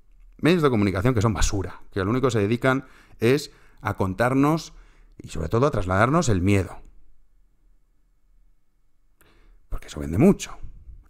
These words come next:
Y también utilizarlo, evidentemente, para sus intereses políticos. Hay elecciones en la Comunidad de Madrid. El otro día puse por despiste las noticias de Antena tres. Y salían dando unos datos que eran falsos.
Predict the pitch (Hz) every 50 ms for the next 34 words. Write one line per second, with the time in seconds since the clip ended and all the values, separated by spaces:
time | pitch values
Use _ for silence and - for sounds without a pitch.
0 | - - 95 - 85 80 82 90 87 - 107 101 98 - 117 110 104 104 117 135
1 | - - - - - - - 76 76 73 80 80 80 98 101 107 98 98 90 110
2 | 123 - - - - - - - - 98 95 95 127 131 151 151 - 87 90 82
3 | 82 - - - 127 170 170 - 95 - - - - - - - - - - -
4 | - - 92 87 76 - - - 135 160 139 110 98 87 82 90 87 90 87 85
5 | 87 92 104 139 180 190 127 92 - - - - 101 113 160 160 196 165 151 165
6 | 151 151 - 147 139 - 143 139 - - 95 90 85 85 90 90 - - 165 -
7 | - - - 92 - - - - - - - - - - - - - - - -
8 | - 101 101 95 101 98 92 - 143 143 - 156 147 123 101 92 87 85 - 92
9 | 90 95 - - - - - - - - - - _ - _ _ _ _ _ _
10 | _ - - - - - - _ _ _ _ - - - - - 113 - 98 87
11 | 123 156 185 185 185 180 175 175 170 156 131 147 139 - - - - - 160 127
12 | - - - - 135 143 143 113 - - - - - - - - - - -